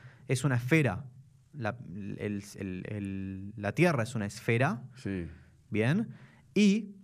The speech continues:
Speaker 1: lo que se, la, está, el firmamento se va moviendo, es como si fuese una esfera, con, son esferas concéntricas, o sea,
Speaker 2: Mm.
Speaker 1: una esfera chica sería la Tierra, otra esfera más grande sería lo que hoy llamamos,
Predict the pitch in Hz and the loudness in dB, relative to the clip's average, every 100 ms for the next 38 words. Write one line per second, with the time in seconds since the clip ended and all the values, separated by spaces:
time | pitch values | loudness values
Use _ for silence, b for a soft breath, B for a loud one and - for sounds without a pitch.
0 | - - - _ _ _ _ _ 131 127 | -20 -20 -20 _ _ _ _ _ 4 6
1 | 131 120 120 135 135 135 B B B B | 6 4 2 4 4 2 B B B B
2 | - 120 123 123 - - 135 - 170 156 | 0 2 4 2 -2 -4 -4 0 2 2
3 | - - - 110 110 107 113 120 113 117 | 0 -10 -8 -4 -2 -2 -2 0 2 2
4 | 175 165 123 101 - - 117 131 147 127 | 2 2 2 0 -2 0 2 2 2 2
5 | 123 120 147 151 - 120 117 120 135 131 | 2 2 0 -2 -2 -2 0 0 2 2
6 | 120 156 156 131 101 B B B B 113 | 2 2 4 2 0 B B B B -2
7 | 113 - 143 135 147 143 - 117 120 127 | -2 0 2 2 2 0 0 0 2 2
8 | 110 110 123 147 120 120 113 143 127 139 | 0 0 0 -2 -2 0 0 0 0 0
9 | 120 139 127 101 107 113 110 107 107 101 | 0 0 0 -2 -2 -2 0 0 -2 -4
10 | 90 B B 127 123 127 123 117 113 127 | -8 B B 2 2 4 2 2 0 0
11 | 127 104 90 B B - - 110 123 113 | 0 0 -4 B B -8 -2 2 2 2
12 | 120 117 107 127 117 95 - | 2 0 2 2 2 -2 -6